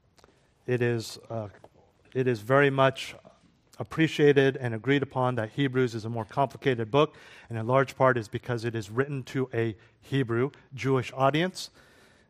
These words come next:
And so it's okay if there's some things here you don't get. I don't have time to explain it all, but let's focus on the hope.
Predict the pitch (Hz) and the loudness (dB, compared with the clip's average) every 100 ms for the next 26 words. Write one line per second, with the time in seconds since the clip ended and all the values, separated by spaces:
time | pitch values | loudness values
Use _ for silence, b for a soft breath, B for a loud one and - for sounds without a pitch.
0 | b - 120 - 131 123 120 117 - 131 | b -10 -8 -2 0 2 2 -2 -4 -2
1 | - 131 143 147 135 135 - 131 127 143 | 0 0 4 4 4 0 0 -4 -2 -2
2 | 135 131 - 135 123 120 123 120 104 143 | -2 -4 0 0 0 -2 -2 -2 4 6
3 | 147 113 113 135 139 123 - 127 120 107 | 6 2 -2 -2 0 -4 -2 -4 -4 -8
4 | - 147 151 143 135 135 B B B - | -6 -2 0 4 4 4 B B B -4
5 | 127 131 - 135 127 127 120 113 98 - | 0 -2 0 0 0 -4 -6 -6 -8 -10
6 | 85 | -16